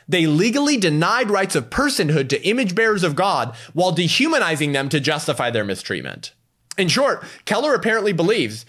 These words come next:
that clerical silence or political neutrality in the face of child sacrifice is an acceptable means of evangelism.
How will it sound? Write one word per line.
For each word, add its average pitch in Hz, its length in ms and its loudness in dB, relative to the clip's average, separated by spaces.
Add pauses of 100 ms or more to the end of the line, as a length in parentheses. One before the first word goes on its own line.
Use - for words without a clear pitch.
(120)
that 170 260 -2
clerical 240 640 0
silence 190 640 -2
or 170 160 0
political 175 640 0
neutrality 185 800 0 (220)
in 175 160 0
the 156 80 0
face 240 400 -2
of 147 100 -6
child 233 480 0
sacrifice 127 840 -2
is 160 160 0
an 170 80 2
acceptable 170 540 -2
means 139 240 0
of 113 100 -2
evangelism. 98 760 -4